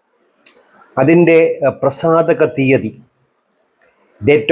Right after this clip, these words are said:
of edition അവ്യക്തമായി പറയുകയാണെങ്കിൽ ആ ഗ്രന്ഥത്തെക്കുറിച്ച് നിങ്ങൾ എന്ത് കരുതും? നിങ്ങൾ കരുതാനിടയുള്ളത് ഇത് അത്ര മെച്ചപ്പെട്ട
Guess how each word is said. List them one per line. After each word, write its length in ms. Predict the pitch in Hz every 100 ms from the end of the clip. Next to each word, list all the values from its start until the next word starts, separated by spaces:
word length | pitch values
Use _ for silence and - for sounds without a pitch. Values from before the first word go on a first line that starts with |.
| 156
of 80 | - - 131
edition 360 | 139 143 107 82 _ _ _ _ _ _ _ _ _ _ - - _ 143
അവ്യക്തമായി 840 | 156 170 214 - 226 208 190 185 185 -
പറയുകയാണെങ്കിൽ 920 | 147 151 151 151 143 135 135 123 135 95 - _ _ _ _ _ _ _ _ _ _ - 139
ആ 20 | 147 123
ഗ്രന്ഥത്തെക്കുറിച്ച് 1000 | 139 123 156 156 143 135 127 - 131 123 - _ _ 113
നിങ്ങൾ 240 | 127 131 117
എന്ത് 180 | 110 120 117
കരുതും? 320 | 85 85 69 _ _ _ _ _ _ _ _ _ _ _ _ _ _ _ _ _ - -
നിങ്ങൾ 180 | 160 190 175
കരുതാനിടയുള്ളത് 1000 | 147 139 160 170 135 139 143 123 113 117 214 _ _ _ _ _ _ _ _ _ _ 135
ഇത് 140 | 139 147 - 139
അത്ര 200 | - 151 135 147
മെച്ചപ്പെട്ട 760 | 156 - 262 233 - 175